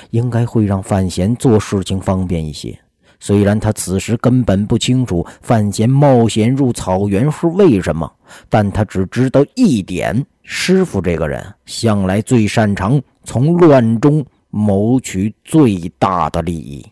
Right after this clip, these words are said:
在这两三天里，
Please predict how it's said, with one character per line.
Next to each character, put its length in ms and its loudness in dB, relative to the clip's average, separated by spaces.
在 280 4
这 100 2
两 260 2
三 220 0
天 260 0
里， 220 -6